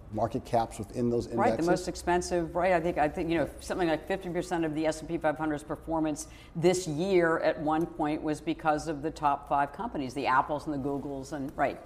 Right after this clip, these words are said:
Speaker 1: Exactly, those top companies that are the biggest companies drive all the performance.
Speaker 2: Yeah.
Speaker 1: And I've found in my career, whenever people are buying companies for reasons having to do with the fundam-, for reasons having to do with momentum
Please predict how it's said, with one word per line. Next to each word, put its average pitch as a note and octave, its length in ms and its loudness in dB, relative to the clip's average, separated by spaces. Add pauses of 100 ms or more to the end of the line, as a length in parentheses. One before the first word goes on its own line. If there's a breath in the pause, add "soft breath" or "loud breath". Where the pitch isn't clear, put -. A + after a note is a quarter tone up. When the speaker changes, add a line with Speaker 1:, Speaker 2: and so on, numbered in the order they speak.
Speaker 1:
Exactly, C3 480 0
those A#2 180 -2
top - 400 -2
companies C#3+ 400 0
that B2 80 0
are A2+ 100 -2
the A2+ 60 0
biggest C3+ 320 0
companies C3 380 -2
drive A#2+ 280 2
all C3+ 180 4
the F3 60 -4
performance. E3+ 760 -4
Speaker 2:
Yeah. D#3 160 4
Speaker 1:
And B2+ 160 -4
I've D#3+ 200 -4
found E3 280 4
in C#3 60 4
my C3+ 160 2
career, C#3 260 0
whenever C#3+ 380 0
people F3 240 -2
are D3 40 2
buying C#3 460 0 (140)
companies A#2 400 -4
for - 180 -8
reasons B2+ 640 0
having A#2+ 240 -4
to A2 80 0
do A2 180 -2
with A2 180 -2
the A2 80 -6
fundam-, B2 380 -2 (560)
for A#2 100 -4
reasons D3+ 280 2
having B2+ 180 0
to A#2 60 0
do A#2+ 80 -2
with A2 80 0
momentum C3 640 0